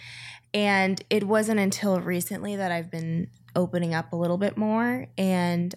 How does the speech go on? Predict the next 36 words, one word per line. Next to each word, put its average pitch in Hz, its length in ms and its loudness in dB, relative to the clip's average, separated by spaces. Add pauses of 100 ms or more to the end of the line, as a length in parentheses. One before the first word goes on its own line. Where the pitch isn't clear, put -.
I 190 120 4
will 185 380 2
with 170 220 -2
friends 214 500 0
if 185 140 -4
they - 160 -4 (100)
ask 202 320 -2
about 196 320 0
it, 190 200 0
or, 165 340 -4 (480)
you 214 100 2
know, 170 540 2
with 180 320 0
new 214 180 6
people 202 320 -2
that 170 160 0
I 185 80 -2
meet 226 280 0
and 196 120 -2
they're 180 140 -2
genuinely 180 500 -6
interested, 185 680 -4 (340)
that's 202 240 2
completely 196 400 0
fine. 156 480 -4
This 180 160 -4
is 208 200 -4
definitely 220 420 0
the 214 80 -2
first 180 240 -4
time 180 100 -4
I've 165 140 -4
ever 160 400 -2
talked - 360 -8
about 180 220 -2
it 175 240 -2